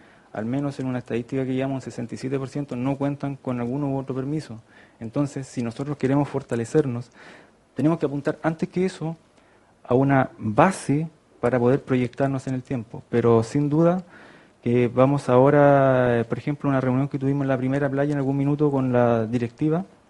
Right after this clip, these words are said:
la vamos a volver a instaurar, al menos de lo que se viene de aquí al periodo estival. Pero esto tenemos que proyectarlo en el tiempo, en el año completo, como un desafío. Ese modelo de gestión está en la carpeta que está en sus manos,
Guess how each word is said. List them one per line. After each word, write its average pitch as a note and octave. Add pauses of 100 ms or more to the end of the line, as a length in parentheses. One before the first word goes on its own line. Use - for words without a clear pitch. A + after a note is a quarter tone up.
(580)
la A#2+
vamos C3
a C3
volver A#2+
a C#3
instaurar, C#3 (160)
al A#2+
menos G#3 (220)
de E3
lo D#3+
que D#3
se D#3
viene D#3+
de D#3
aquí D#3
al C#3+ (200)
periodo C#3
estival. A#2+ (480)
Pero B2+
esto E3+
tenemos D#3
que D3+
proyectarlo C#3+ (520)
en A#2
el A#2
tiempo, C3+
en B2+
el B2+
año C#3
completo, B2 (200)
como B2+
un B2
desafío. B2+ (520)
Ese E3+
modelo E3+ (180)
de C3+
gestión D3
está D3+
en C#3+
la C3+
carpeta D3+
que C#3+
está -
en D3
sus D3+
manos, D#3